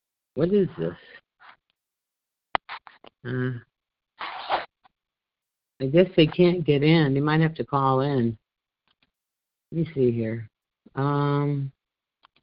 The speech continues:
yeah, they're not here yet.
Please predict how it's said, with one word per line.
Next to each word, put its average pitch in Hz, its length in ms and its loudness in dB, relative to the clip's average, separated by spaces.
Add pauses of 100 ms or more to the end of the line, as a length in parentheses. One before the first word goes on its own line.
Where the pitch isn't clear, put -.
(1700)
yeah, 160 200 0
they're 135 140 2
not 151 240 0
here 175 200 2
yet. 120 300 0